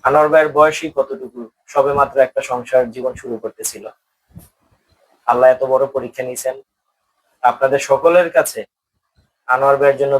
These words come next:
দোয়া চাই। আনোয়ার ভাইকে আমি কিছু প্রশ্ন করারও ইয়া পাইতেছি না, কারণ আনোয়ার ভাই এলোমেলো কথা বলে, স্বাভাবিকভাবে এখনো কথা বলতে পারতেছে না।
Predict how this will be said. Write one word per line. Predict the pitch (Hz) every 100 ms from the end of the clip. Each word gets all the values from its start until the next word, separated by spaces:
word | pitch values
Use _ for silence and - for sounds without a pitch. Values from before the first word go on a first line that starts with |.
| 127
দোয়া | 135 131
চাই। | 135 135 - _ _ _ _ _ - _ _ _ _ _
আনোয়ার | 123 127 147 147
ভাইকে | 151 151 151 147 151
আমি | 143 143
কিছু | - 151 -
প্রশ্ন | 143 - 151
করারও | 156 156 160 147
ইয়া | 143
পাইতেছি | 139 139 147 147 143
না, | 139
কারণ | 135 135
আনোয়ার | 135 139 135
ভাই | 139 127
এলোমেলো | 131 127 127 -
কথা | 123 120 113
বলে, | 104 _ _ _ _ _ _ _ _ _ _ _
স্বাভাবিকভাবে | - 123 127 127 123 135 135
এখনো | 127 127 123
কথা | 127 131
বলতে | 127 117 117
পারতেছে | 107 - -
না। | 101